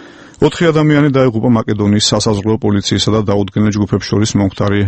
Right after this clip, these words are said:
ურთიერთსროლის შედეგად სასაზღვრო მონაკვეთზე. მაკედონიის პოლიციის ინფორმაციით, მოკლულები კოსოვოდან იარაღის არალეგალურად გადატანას ცდილობდნენ და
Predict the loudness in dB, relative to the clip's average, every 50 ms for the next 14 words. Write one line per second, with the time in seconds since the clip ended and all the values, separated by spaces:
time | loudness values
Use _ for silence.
0 | -4 -6 -10 -8 -4 -4 -4 -2 -2 -2 -2 -2 -2 -4 -6 -4 -2 0 0 -2
1 | -2 -2 -2 -2 -2 -2 -2 -2 -2 0 -2 -2 0 0 -2 -2 -2 -2 0 0
2 | 2 2 0 0 -2 -2 -6 -6 -4 -2 0 0 0 0 -2 -2 0 0 0 0
3 | -2 -2 -2 -2 -2 -2 -2 -2 -2 -2 0 0 0 0 0 0 0 0 0 0
4 | -2 -2 -2 -2 -2 -2 -2 -2 -2 -2 -2 -2 -4 -4 -4 -4 -4 -2 -2 -2
5 | -2 0 -2 -2 -2 0 0 0 2 0 0 -2 -2 -2 -2 -4 -4 -2 -2 0
6 | 0 0 0 0 -2 -2 -2 -2 -2 -2 -2 -2 -2 -4 -4 -6 -4 -4 -4 -4
7 | -2 -2 -2 -4 -4 -2 -2 0 0 0 0 0 0 -2